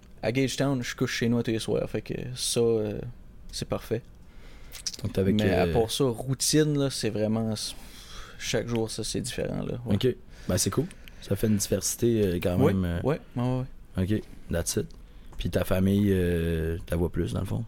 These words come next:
Speaker 2: c'est ça ?
Speaker 1: Oui, c'était, c'était, ouais, c'était ça le but.
Speaker 2: Ouais.
Speaker 1: Ouais.
Speaker 2: Avant, des fois, c'est, c'est comme travailler dans le Nord ou, euh, travailler dans les mines. Euh, t'es, t'es voyais pas tant pendant que, un mois, c'est ça ?
Speaker 1: Ouais, c'était, euh,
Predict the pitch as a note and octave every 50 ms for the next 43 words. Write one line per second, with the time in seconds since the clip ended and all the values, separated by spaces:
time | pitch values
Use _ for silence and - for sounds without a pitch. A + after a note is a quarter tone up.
0 | - - - F#2+ G2 A#2 - A2+ B2 A#2+ A#2 A#2+ - - A#2 A2+ - - A2+ A2
1 | - - A#2 A2 A2 G2+ F#2+ A2 A2+ - B2 A#2 - C#3+ C3 A#2+ A2+ A#2 A#2 A#2+
2 | B2+ - - - - - F#2+ F2+ F2+ - - - - - - - - - - E3+
3 | - - - - - - - - - - - - - F2 F2 F2+ F#2+ F#2+ F2+ F2
4 | F2 E2+ - - F#2+ F#2+ F2+ - - E2+ E2+ D#2+ F2 - - - G2 - - -
5 | - E2+ E2+ F2+ - E2+ F2 F#2 F2+ E2+ F2 E2 E2+ E2+ F2 F2+ F#2+ F#2 F2+ F2
6 | F2 E2+ F2 E2+ E2 D#2+ - - - - - - - E2 F2 F2 F2+ F2 E2+ F2
7 | F2 F#2 G#2+ A#2 A#2 A2+ A2+ - F#2+ F2+ F2+ F2+ - - - - - F#2 F2 F2
8 | F2 - F#2 F2 F2+ F2+ F2 - F#2 F2 - G2 F#2+ G2 F#2+ F2 F2 F2 F2 F2
9 | - - - - - F2+ F2 F2 F2+ G2 A#2 C3+ A#2+ G2 G2+ A#2 B2 C#3 - -
10 | - - - - - - - - - B2+ C3 C3+ C#3 C3+ C3 - B2 - B2+ B2
11 | B2 B2 A#2+ A#2+ A#2 A#2 A2+ A#2 A2+ A2+